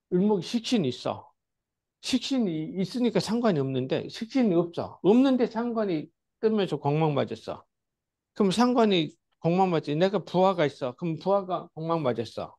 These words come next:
그래서 부하가 있는데 없는 것 같다 그 말이야. 일을 안 해주고. 일이 안 된다고 그렇게 배웠거든.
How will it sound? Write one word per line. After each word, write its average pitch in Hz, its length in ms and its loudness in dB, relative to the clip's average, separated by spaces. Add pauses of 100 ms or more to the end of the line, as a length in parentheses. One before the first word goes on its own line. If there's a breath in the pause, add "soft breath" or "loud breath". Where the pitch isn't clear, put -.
(640)
그래서 185 560 4 (160)
부하가 185 380 2
있는데 170 300 0
없는 190 300 0
것 160 140 -8
같다 120 280 -12
그 113 80 -18
말이야. 110 280 -8
일을 131 200 -4
안 117 160 -8
해주고. 104 460 -10 (500)
일이 185 260 6
안 143 180 -4
된다고 147 440 -2
그렇게 165 300 -2
배웠거든. 123 600 -4